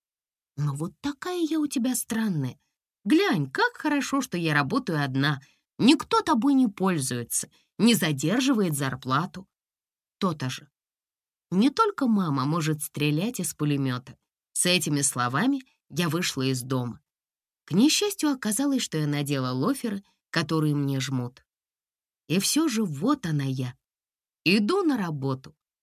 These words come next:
в собственную студию. Офис всего в пяти минутах от дома. Повернув из переулка, я сразу же поймала взглядом вывеску кафе в пастельных тонах.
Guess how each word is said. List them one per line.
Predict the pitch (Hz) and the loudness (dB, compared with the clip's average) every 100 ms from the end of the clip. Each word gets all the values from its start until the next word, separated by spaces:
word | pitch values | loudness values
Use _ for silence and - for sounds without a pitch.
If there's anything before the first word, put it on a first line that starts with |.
| _ | _
в | |
собственную | - 180 196 - - 160 156 151 | -2 0 0 -4 -4 -2 0 0
студию. | 147 - 156 139 127 120 - _ _ _ _ _ | -2 -2 -2 -2 -2 -10 -14 _ _ _ _ _
Офис | 247 392 - 330 | 4 4 2 -2
всего | - - 226 269 | -2 0 4 4
в | 320 | 2
пяти | - 277 - | 2 0 2
минутах | 370 330 240 262 233 202 | 2 4 4 2 -2 0
от | 175 143 | 0 2
дома. | 156 143 147 - _ _ _ _ _ | 4 4 0 -8 _ _ _ _ _
Повернув | 170 165 160 165 156 | 2 4 4 2 2
из | 147 - | -2 -2
переулка, | 135 127 170 285 - 262 - - _ | 0 2 4 2 0 -4 -8 -20 _
я | 135 220 | 4 4
сразу | 254 240 294 233 | 4 4 4 6
же | 220 220 | 4 2
поймала | 196 202 190 180 | 4 6 6 4
взглядом | 156 135 143 156 147 147 | 2 2 4 4 4 2
вывеску | 135 151 139 - 120 | 4 4 4 0 -4
кафе | - 123 - 180 233 _ _ | -4 -4 -2 -2 -4 _ _
в | _ | _
пастельных | 143 139 - 131 135 131 131 - | 0 0 0 0 2 2 -2 0
тонах. | 131 131 131 - | 2 2 -2 -10